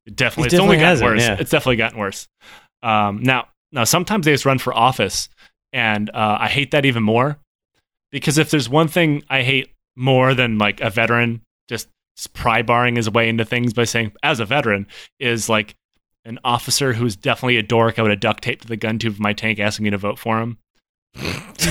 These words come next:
Speaker 1: Like, fuck you, man. You music school degree having motherfucker. <laughs> That is a
Speaker 2: Sounds
Speaker 1: very
Speaker 2: super,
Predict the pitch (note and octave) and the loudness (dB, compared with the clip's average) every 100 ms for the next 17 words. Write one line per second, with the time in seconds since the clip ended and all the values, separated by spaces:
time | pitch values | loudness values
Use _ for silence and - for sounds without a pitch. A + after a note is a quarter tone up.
0 | B3+ B3+ C4 A3+ B3 A#3 - G#3+ E3 - | 4 4 6 4 2 2 2 0 -2 -4
1 | G3 F3+ - A3+ - E3+ F#3 G#3 G#3 - | -2 -2 2 0 0 0 2 2 0 -6
2 | _ _ D3 - - - - - - D#3+ | _ _ -16 -16 -18 -16 -16 -12 0 2
3 | D#3 E3+ D#3+ - - - - F3 D#3+ C#3+ | 4 4 2 -2 -16 -12 0 2 2 2
4 | C3+ D3+ C3+ D#3 C#3+ D3+ D#3 C3+ F3 G#3+ | 2 2 4 0 0 2 2 2 2 4
5 | F#3+ G3+ G#3 G3+ F#3+ - C#4 A3 - G#3 | 6 4 4 2 2 2 2 2 4 2
6 | G#3 G3 - - - A#2 - F3 G#3 G3 | 2 -4 -6 -18 -18 -18 -6 2 4 4
7 | E3+ C#3+ F3+ G3+ G#3+ - G3 F#3+ | 2 4 6 6 4 2 2 2